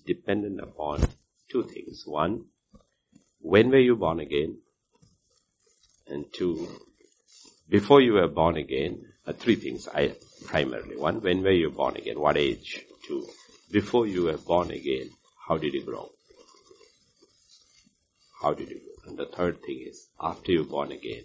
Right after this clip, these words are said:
what kind of a church did you go to? Why I say when you were born again is,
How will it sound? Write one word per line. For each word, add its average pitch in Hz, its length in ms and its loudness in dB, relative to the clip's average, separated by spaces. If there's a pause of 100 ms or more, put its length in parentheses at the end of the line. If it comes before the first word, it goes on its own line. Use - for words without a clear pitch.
(300)
what 71 240 -10
kind 73 220 -8
of - 80 -18
a - 100 -18
church - 380 -8
did 64 160 -16
you - 100 -16
go - 140 -12
to? - 180 -20 (1400)
Why 113 300 8
I 131 100 4
say 117 540 4 (100)
when 90 240 2
you 104 100 6
were 92 120 6
born 85 300 0
again 82 340 -2
is, 76 280 -6